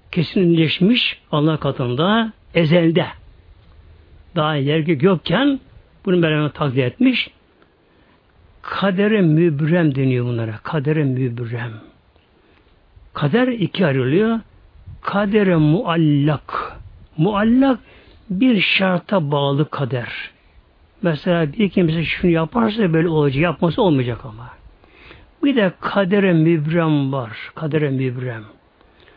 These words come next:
Ne kadar insan duada etse, yalvarsa da, ne yapsa yapsın, bu değişmez. Allah bunu dedi bu şekilde.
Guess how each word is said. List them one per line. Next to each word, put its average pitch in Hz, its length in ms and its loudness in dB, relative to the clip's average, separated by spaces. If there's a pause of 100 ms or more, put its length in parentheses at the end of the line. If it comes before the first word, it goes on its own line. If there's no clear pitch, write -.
(340)
Ne 240 140 2
kadar 208 280 2
insan 170 540 2
duada 156 500 0
etse, 165 460 -6 (280)
yalvarsa 170 760 -2
da, 151 80 -2
ne 160 140 -4
yapsa 208 360 -2
yapsın, 277 580 2 (840)
bu 156 240 -2
değişmez. 135 640 -2 (100)
Allah 151 320 -2
bunu 208 120 -4
dedi 123 300 -4
bu - 40 -18
şekilde. 127 420 -14